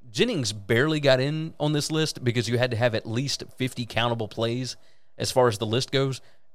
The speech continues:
But, I mean, every time he touched the ball for Ricky Ronnie's offense, uh, one point three one two predicted points added per play. Like, Allie Jennings looks to be the real deal, um, but only fifty plays. So we'll see. We'll see.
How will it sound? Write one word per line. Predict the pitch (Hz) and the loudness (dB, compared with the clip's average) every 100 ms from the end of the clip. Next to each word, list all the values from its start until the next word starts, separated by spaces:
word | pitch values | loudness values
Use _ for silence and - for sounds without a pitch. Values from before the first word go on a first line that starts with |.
| - | 2
But, | 117 110 104 - - - - - - | 4 4 0 -6 -16 -20 -20 -20 -12
I | |
mean, | 104 | -4
every | 120 175 | -2 -2
time | 185 175 | -2 0
he | |
touched | 160 165 | 0 -2
the | - | 0
ball | 127 151 | 2 2
for | 117 | 2
Ricky | 139 127 | -2 0
Ronnie's | 120 143 113 | 2 2 4
offense, | 143 127 101 - - - - - - | 2 2 -6 -10 -12 -14 -20 -14 -8
uh, | 101 95 92 - - - - - | -6 -6 -8 -14 -20 -20 -20 -10
one | 117 147 | -4 -2
point | 175 160 - | 0 0 0
three | 151 | -2
one | 147 143 131 | 0 -2 0
two | 147 151 | -2 -2
predicted | 135 127 - 131 | -2 -4 -4 -4
points | 139 131 - | -2 -2 -2
added | 123 127 120 | 0 0 -2
per | - | -4
play. | 113 - 120 - - - - - - | -4 0 0 0 -10 -20 -20 -20 -6
Like, | 104 - - | -6 -6 0
Allie | 127 165 | 2 2
Jennings | 131 143 139 127 104 | 2 0 -2 -4 -2
looks | 120 180 - | 0 0 -2
to | 175 | 0
be | |
the | 180 170 | 0 0
real | 190 190 | 0 0
deal, | 208 160 - - - - - | 0 -2 -6 -16 -20 -14 -6
um, | 104 104 104 107 - - - - - - - | -4 -4 -4 -8 -14 -20 -20 -20 -20 -20 -2
but | 113 123 | 4 6
only | 160 143 | 6 2
fifty | 147 - | 0 -2
plays. | 117 87 80 - - | -6 -8 -10 -16 -4
So | - | 0
we'll | 147 226 | 4 4
see. | - - - - - - | 2 -2 -10 -20 -20 -12
We'll | 131 160 | -4 -2
see. | - 95 | -2 -8